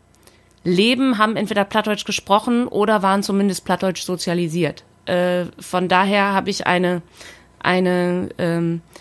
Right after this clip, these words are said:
sehr große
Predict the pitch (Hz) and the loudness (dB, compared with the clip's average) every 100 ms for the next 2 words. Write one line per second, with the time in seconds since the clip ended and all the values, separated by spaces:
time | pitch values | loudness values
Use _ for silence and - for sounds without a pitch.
0 | - - _ 165 165 196 190 190 185 - | -20 -20 _ -2 2 2 2 0 -2 -8
1 | _ _ - _ - 160 233 339 - 302 | _ _ -20 _ -6 2 4 4 2 2
2 | 311 320 | 0 0